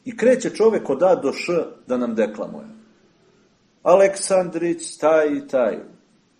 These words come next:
Vasilijević, taj i taj. Vukašinović, taj i taj.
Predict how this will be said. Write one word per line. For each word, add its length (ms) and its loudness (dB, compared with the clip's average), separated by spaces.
Vasilijević, 1080 -2
taj 280 2
i 140 -12
taj. 300 -4
Vukašinović, 1040 -8
taj 260 2
i 100 -10
taj. 220 -4